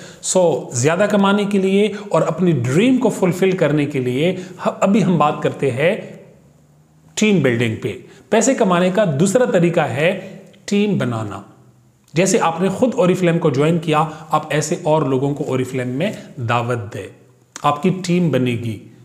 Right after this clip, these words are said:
मिसाल लेते हैं, आपने Oriflame में टेन लोगों को invite किया, ठीक है? तो वो टेन लोग आपकी टीम में शामिल हो गए। अब आप अकेले नहीं हैं, आप और आपकी team इकट्ठा मिलजुल के काम करेगी।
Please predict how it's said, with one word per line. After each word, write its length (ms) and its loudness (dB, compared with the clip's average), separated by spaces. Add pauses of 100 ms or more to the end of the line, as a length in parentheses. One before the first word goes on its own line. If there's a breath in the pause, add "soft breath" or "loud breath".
(140)
मिसाल 360 4
लेते 200 2
हैं, 120 2
आपने 540 0 (220 loud breath)
Oriflame 360 2
में 260 2
टेन 180 2
लोगों 340 2
को 320 0
invite 380 2
किया, 240 -14 (840)
ठीक 160 -2
है? 60 -4 (580 loud breath)
तो 240 0
वो 200 4
टेन 260 0
लोग 300 2
आपकी 200 2
टीम 260 0
में 160 2
शामिल 380 0
हो 180 0
गए। 360 0 (240 loud breath)
अब 240 -2
आप 240 2
अकेले 340 2
नहीं 240 2
हैं, 260 -6
आप 420 0 (200)
और 200 0
आपकी 240 0
team 600 0
इकट्ठा 400 -2
मिलजुल 440 2
के 140 0
काम 300 0
करेगी। 560 -2